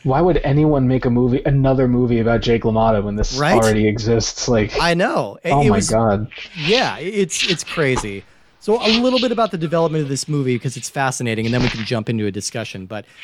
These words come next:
Speaker 2: so as I mentioned, uh, De Niro was one of the, the one who brought the source material to Scorsese's attention. Uh, the book *Raging Bull: My Story* came out in nineteen seventy. It was the autobiography of Jake LaMotta.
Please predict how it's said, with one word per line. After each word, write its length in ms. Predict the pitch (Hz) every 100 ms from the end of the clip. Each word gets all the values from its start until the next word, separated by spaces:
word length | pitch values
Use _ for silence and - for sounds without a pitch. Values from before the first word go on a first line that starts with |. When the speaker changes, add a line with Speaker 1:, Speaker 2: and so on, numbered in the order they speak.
| - -
Speaker 2:
so 140 | - 190
as 220 | 202 190
I 80 | 208
mentioned, 360 | 185 180 180
uh, 120 | 165 147
De 100 | 147
Niro 260 | 175 190
was 160 | 170 156
one 200 | 151 147
of 100 | 131
the, 380 | 139 135 120 139
the 100 | 127
one 140 | 135
who 80 | 131
brought 240 | 120 120
the 80 | 117
source 300 | - 127 120
material 440 | 123 - 113 104 104
to 100 | 107
Scorsese's 600 | - 107 98 101 95 95
attention. 580 | 101 - 180 - 98 90
Uh, 180 | 104 104
the 100 | 107
book 280 | 135 135
*Raging 360 | 127 127 123 135
Bull: 280 | 113 113 117
My 240 | 107 107
Story* 440 | 107 - 110 107 104
came 240 | - 107
out 120 | 101
in 80 | 98
nineteen 320 | 95 95 104
seventy. 640 | - - 104 107 101 101 107
It 60 |
was 100 | 92
the 80 | -
autobiography 840 | - 104 101 92 95 90 95 - 92
of 60 |
Jake 240 | 82 90 -
LaMotta. 520 | 90 98 104 107 101